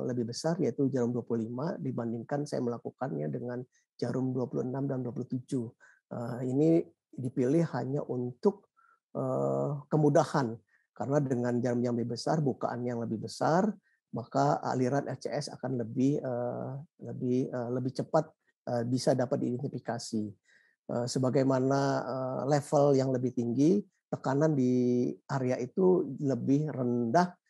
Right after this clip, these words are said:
sehingga sama seperti bila kita melakukan, eh, eh, lumbal spinal dengan jarum dua, dua puluh tujuh atau dua puluh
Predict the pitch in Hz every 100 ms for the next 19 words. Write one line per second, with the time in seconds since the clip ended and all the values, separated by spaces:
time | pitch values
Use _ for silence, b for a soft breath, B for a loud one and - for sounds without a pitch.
0 | _ - 127 120 120 170 175 - - 151
1 | 196 - - - 170 160 _ 131 131 185
2 | 135 - 156 143 123 117 123 - - 160
3 | 175 196 190 b b b - 131 131 131
4 | 131 - - _ _ 135 127 127 127 160
5 | 156 143 156 156 151 - 135 131 131 160
6 | 208 185 139 131 139 131 127 127 151 156
7 | 139 131 135 160 - _ _ _ 135 123
8 | - 135 135 - 143 135 - _ - 160
9 | - 143 120 - 135 131 -